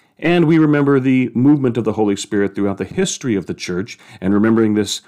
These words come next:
podcast as Faith, Hope, and History with Father Bill, we recognize the Spirit's work in the history of the church, not just in the good things that the church has done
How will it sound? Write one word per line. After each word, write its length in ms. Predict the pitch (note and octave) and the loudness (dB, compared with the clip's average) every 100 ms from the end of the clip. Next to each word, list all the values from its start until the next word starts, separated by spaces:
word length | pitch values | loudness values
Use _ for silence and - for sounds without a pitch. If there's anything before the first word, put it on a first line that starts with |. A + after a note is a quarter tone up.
| _ - | _ -4
podcast 520 | A#2 A2+ G#2+ F#2+ - | -2 -2 -4 -6 -4
as 120 | F2 | -8
Faith, 300 | - B2+ A#2 | -2 -2 -2
Hope, 280 | - A#2+ A#2 | -2 -2 -2
and 160 | G2+ F2+ | -4 -6
History 540 | - C#3+ - G#2+ A2 | -2 -2 -2 -2 0
with 200 | G2 F#2 | 0 -4
Father 280 | G#2 F#2+ F2+ | -4 -4 -4
Bill, 400 | G2 G#2 A#2+ - _ - - _ _ _ _ _ _ - | -2 -2 -4 -8 _ -20 -20 _ _ _ _ _ _ -2
we 140 | B2+ | 2
recognize 560 | C#3+ D#3 E3 D#3 D3+ C#3 | 2 2 0 0 -2 -4
the 40 | |
Spirit's 400 | - C#3+ C#3+ C#3 | -4 0 0 0
work 280 | C3 C3 - - | -2 -2 -4 -2
in 140 | C3 | 0
the 60 | A#2+ | 0
history 440 | B2 B2+ - A#2 | 0 -4 0 0
of 120 | A#2 | 0
the 60 | A2 | -2
church, 520 | - C3 F#2 - - _ _ - | -2 -2 -2 -6 -18 _ _ -6
not 220 | A#2+ B2+ | -4 -2
just 300 | A#2+ A2+ - | -2 -4 -2
in 320 | A2+ G#2+ G#2+ | 0 0 -4
the 100 | - | -6
good 320 | G2 B2+ D#3 | -2 0 0
things 380 | D3+ A#2 F#2+ F2 | 0 0 0 -4
that 140 | G2 F2+ | -6 -8
the 60 | |
church 340 | - A2+ G#2+ - | -6 -4 -4 -4
has 180 | E2+ | -6
done 320 | - F#2 F2+ | -6 -8 -8